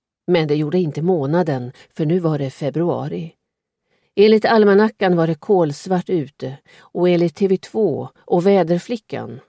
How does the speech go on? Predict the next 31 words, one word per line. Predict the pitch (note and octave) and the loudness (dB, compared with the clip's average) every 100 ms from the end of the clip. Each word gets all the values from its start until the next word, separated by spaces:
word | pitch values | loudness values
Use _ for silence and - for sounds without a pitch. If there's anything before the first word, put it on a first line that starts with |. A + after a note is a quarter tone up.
| _ | _
vad | - C#3 | -12 -8
hon | B2+ | -6
nu | C#3+ | -6
hette, | D3 D3+ - - C3+ _ _ _ _ | -6 -10 -12 -16 -16 _ _ _ _
var | - D#3 | -8 -2
det | D#3+ | -2
femton | - G#3+ E3 D3 G3+ F#3+ E3+ | 0 0 0 -2 -2 0 -2
knarrande | - F#3+ D3+ C#3 D#3 D#3+ | -2 -2 -2 -4 -4 -4
grader | E3 D#3 B2 C#3+ | -2 -2 -2 -6
kallt. | - D3 C3+ - _ _ _ _ _ _ _ _ _ _ _ | -8 -10 -10 -14 _ _ _ _ _ _ _ _ _ _ _
Och | G3+ | 2
det | G3+ A#3 | 4 2
var | G#3 | 2
anledningen | G3 G3+ D#3 C#3+ F#3 G3 F3+ E3 | 2 0 0 -2 -2 -2 -2 -2
till | D3+ C3 B2+ C#3 - - | -4 -6 -6 -8 -10 -18
att | - E3+ | -6 -4
hon | E3+ D#3+ | 0 2
hade | D#3 | 2
satt | D#3+ E3+ D3+ | 0 -2 0
på | F#3+ F#3 | 2 2
sig | - F3 | 2 -2
termosockorna | - G#3+ F#3 D3+ D3+ D3 G3+ - - C#3 A#2 C3+ _ _ _ | 0 0 2 0 -2 -2 -4 -4 -6 -6 -6 -10 _ _ _
när | E3+ E3 | 2 2
Bo | D3 E3 E3+ | 4 2 2
hade | E3+ F3 | 2 2
vägrat | E3+ G#3 C#3 A#2+ E3 - | 2 2 2 -2 -4 -2
lägga | F#3+ C3+ C#3+ C3+ | 0 0 -2 -6
sig | - C#3+ | -6 -8
samtidigt | C#3+ C#3 B2 - D3 E3+ | -6 -8 -8 -10 -10 -10
som | - C3+ | -12 -10
hon. | D#3 - | -12 -12